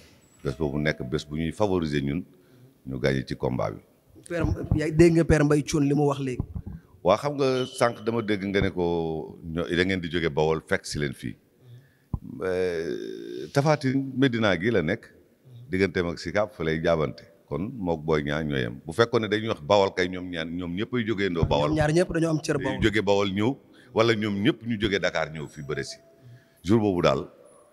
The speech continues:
Speaker 1: bëgg nañu nit ñi xam ne làmb ay nit la moon, euh, warul nekk, euh, loo xamante ni mën na am coow, mais mënul am problème.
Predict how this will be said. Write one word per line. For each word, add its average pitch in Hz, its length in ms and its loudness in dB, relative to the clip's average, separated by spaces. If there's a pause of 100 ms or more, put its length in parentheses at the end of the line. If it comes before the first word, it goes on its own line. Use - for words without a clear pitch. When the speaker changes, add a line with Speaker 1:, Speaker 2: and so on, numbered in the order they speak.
(180)
Speaker 1:
bëgg 104 280 2
nañu 104 280 2 (880)
nit 120 160 4
ñi 131 160 2
xam 120 240 -2
ne 107 60 -2
làmb 104 340 2 (680)
ay 98 160 4
nit 104 300 0
la 92 60 0
moon, 101 300 -4 (360)
euh, 90 320 2 (120)
warul 120 340 4
nekk, 117 240 2 (640)
euh, 104 240 0 (260)
loo 104 220 4
xamante 110 380 -2
ni 92 160 -8
mën 123 220 0
na 139 80 0
am 101 280 -8
coow, 80 300 2 (280)
mais 82 140 -2
mënul 95 320 -2
am 78 160 -6
problème. 65 320 -6